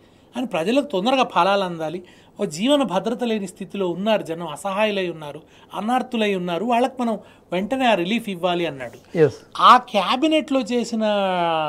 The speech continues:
Speaker 1: నిర్ణయాలు ప్రజల్లోకి ఇది గరీబోళ్ళ దిక్కు నిలబడే ప్రభుత్వం అనే ఒక సంకేతం పంపిందన్నమాట.
Speaker 2: అవును.
Speaker 1: అది ఫస్ట్ టైమ్ మీకు ఆ రెండు వేల పద్దెనిమిది ఎన్నికలలో అంత మెజారిటీ రావటం వెనుక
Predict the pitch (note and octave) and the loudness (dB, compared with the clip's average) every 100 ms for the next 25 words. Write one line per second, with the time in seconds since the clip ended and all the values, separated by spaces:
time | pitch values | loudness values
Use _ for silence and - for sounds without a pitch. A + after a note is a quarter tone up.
0 | D3 C3+ D3 G#3+ C#4+ A3 D3+ D3 B3 A#3+ | -4 -6 -2 2 4 4 2 -2 -6 -8
1 | - - - D#3 F3 C#4 C4 G3 - F3+ | -18 -10 -2 0 2 2 2 -2 -4 -10
2 | A3+ - G#3 A3 E3 E3+ G#3+ A#3 G#3+ G3 | -10 -10 -8 -6 -2 -2 0 -2 -2 -6
3 | G3 G3 F3+ F3 F3 E3+ E3 C#3+ E3+ - | -10 -10 -8 -6 -6 -6 -8 -10 -14 -16
4 | E3 E3+ E3 E3+ F3+ F3+ G#3+ F#3 D3 B2 | -14 -14 -16 -14 -14 -10 -10 -10 -12 -16
5 | A#2 A#2 A#2+ A#2+ F3+ F3+ - - - - | -20 -20 -20 -18 -16 -16 -20 -20 -16 0
6 | A3 C#4+ C4+ C4+ - - - F3 - C4+ | 4 4 4 0 -6 -6 0 0 0 -2
7 | B3 A#3 A3 - G3 F3+ F3 E3+ F3+ G#3 | 0 0 -4 -2 0 0 -2 -4 -2 0
8 | G#3 - E3+ F#3+ G3+ F#3+ F#3 F#3 F3+ F3 | 0 -2 -4 -4 -4 -4 -6 -4 -2 -2
9 | D#3+ D#3 D3+ D#3+ G3 G3 F3+ E3 D#3+ D#3+ | -6 -8 -4 0 0 0 -4 -4 -6 -10
10 | D3 C#3 D3 | -14 -14 -12